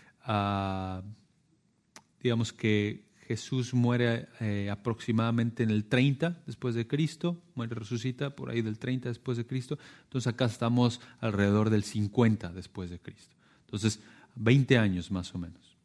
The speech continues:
Entonces, eh, el, el evangelio está propagándose. Eh, para este punto, más o menos,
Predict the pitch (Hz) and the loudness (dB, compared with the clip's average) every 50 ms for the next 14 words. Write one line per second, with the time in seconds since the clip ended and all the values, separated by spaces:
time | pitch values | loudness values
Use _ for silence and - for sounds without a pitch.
0 | _ _ _ - 110 98 92 98 92 - - - - 120 104 101 101 101 101 101 | _ _ _ -6 -4 -2 0 0 -2 -2 -6 -6 -2 0 2 2 2 2 0 -2
1 | 101 - - - - - - _ _ _ _ _ _ _ _ _ - 135 113 107 | -4 -10 -20 -20 -20 -20 -20 _ _ _ _ _ _ _ _ _ -8 -6 -4 -2
2 | 110 - 113 110 113 110 113 - - 147 135 117 - - 123 - 143 127 - - | -2 2 4 4 4 4 4 4 2 2 2 2 2 2 2 4 2 0 2 4
3 | 107 110 120 127 131 123 117 - 160 170 180 - - _ _ _ _ - 117 117 | 4 4 4 4 4 2 0 0 -2 -4 -4 -6 -12 _ _ _ _ -6 -4 -2
4 | 120 127 110 104 101 98 98 - - - - _ - 113 113 110 - - 117 - | 0 2 2 2 2 2 0 -2 -6 -16 -12 _ -2 0 0 0 0 -2 -2 2
5 | 131 135 131 113 131 139 135 131 131 131 131 - 143 127 123 123 127 123 - - | 2 2 2 2 2 2 2 4 4 2 0 -2 -2 0 0 0 0 0 -2 -2
6 | 120 123 123 120 127 123 123 120 - - | 0 2 2 2 4 2 2 0 -2 -8